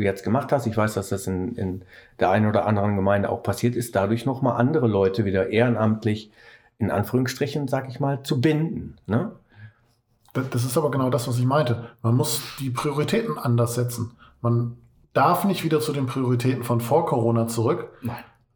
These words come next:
Speaker 2: sondern muss einfach, wie auch immer, die Zeit schaffen, digitale Angebote weiter anzubieten. Nicht in dem Umfang, da bin ich ganz bei dir, Frank. Das wird einfach nicht gehen. Ähm,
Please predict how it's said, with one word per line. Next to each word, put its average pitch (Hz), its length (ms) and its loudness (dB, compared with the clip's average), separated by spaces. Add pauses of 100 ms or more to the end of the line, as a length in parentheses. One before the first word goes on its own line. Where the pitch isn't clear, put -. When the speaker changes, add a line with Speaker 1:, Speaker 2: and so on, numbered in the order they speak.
(540)
Speaker 2:
sondern 135 340 2
muss 185 320 0
einfach, 185 600 2 (560)
wie 123 220 0
auch - 320 -4
immer, 147 640 2 (180)
die 117 100 0
Zeit 131 340 2
schaffen, 185 380 0 (1300)
digitale 156 640 2
Angebote 143 580 2
weiter 143 280 4
anzubieten. 117 460 0
Nicht 113 160 0
in 123 60 2
dem 120 140 4
Umfang, 104 360 0
da 98 100 2
bin 110 140 0
ich 110 120 -2
ganz 127 220 0
bei 123 160 4
dir, 113 120 2
Frank. 95 300 -4 (220)
Das 113 160 0
wird 123 120 2
einfach 113 260 2
nicht 107 200 -2
gehen. 127 400 -2 (360)
Ähm, 110 420 2